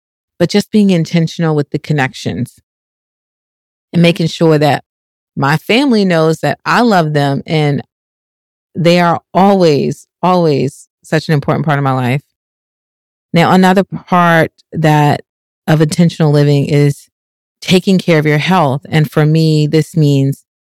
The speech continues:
setting aside time every day to move my body, even if that's only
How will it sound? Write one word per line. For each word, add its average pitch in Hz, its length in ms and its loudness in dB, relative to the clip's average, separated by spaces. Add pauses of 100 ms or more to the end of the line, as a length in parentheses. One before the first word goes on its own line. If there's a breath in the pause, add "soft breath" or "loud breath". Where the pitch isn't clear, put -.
(140)
setting 180 600 0 (100)
aside 151 380 -2
time 151 420 0
every 151 280 2
day 139 360 2
to - 200 -4
move 151 240 0
my 131 120 0
body, 127 460 -4 (100)
even 208 420 4
if - 360 -2 (480)
that's 175 240 -4
only 190 680 0